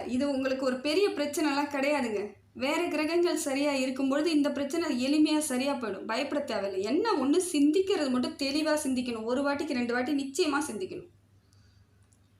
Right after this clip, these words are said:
எடுத்த கவுத்தன் எந்த முடிவையும் இனி பண்ணாதீங்க.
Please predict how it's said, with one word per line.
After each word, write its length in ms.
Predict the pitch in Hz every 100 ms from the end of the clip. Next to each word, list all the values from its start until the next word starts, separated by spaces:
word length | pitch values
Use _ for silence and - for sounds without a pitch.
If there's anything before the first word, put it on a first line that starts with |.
| _ -
எடுத்த 400 | 277 359 - 392
கவுத்தன் 440 | 311 277 254 311 330
எந்த 360 | 269 285 330 302
முடிவையும் 480 | 254 262 294 339 370
இனி 120 | 277
பண்ணாதீங்க. 480 | 240 233 233 190